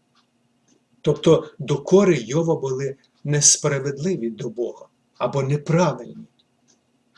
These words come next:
І Йов, коли він почув це, він закрив уста свої і сказав: "Я в попелі порисі каюся. Я не знав, що говорив". І знаєте,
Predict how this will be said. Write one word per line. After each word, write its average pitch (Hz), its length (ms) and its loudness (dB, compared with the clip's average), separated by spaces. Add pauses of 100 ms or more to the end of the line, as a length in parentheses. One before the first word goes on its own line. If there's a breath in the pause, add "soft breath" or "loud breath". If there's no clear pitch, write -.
(500)
І 135 180 -4
Йов, 147 380 2 (680)
коли 120 300 0
він 117 160 -6
почув 151 480 -4
це, 139 280 -4 (360)
він 151 260 0
закрив 143 560 -4 (300)
уста 151 480 -2
свої 131 600 -2
і 143 80 -8
сказав: 127 500 -2 (440)
"Я 139 100 -2
в 127 160 -10
попелі 151 480 -4 (400)
порисі 127 480 -2
каюся. - 560 -12 (280)
Я 151 260 2
не 175 180 2
знав, 156 440 0 (520)
що - 300 -2
говорив". 110 440 -14 (640)
І 143 140 -2
знаєте, 175 540 2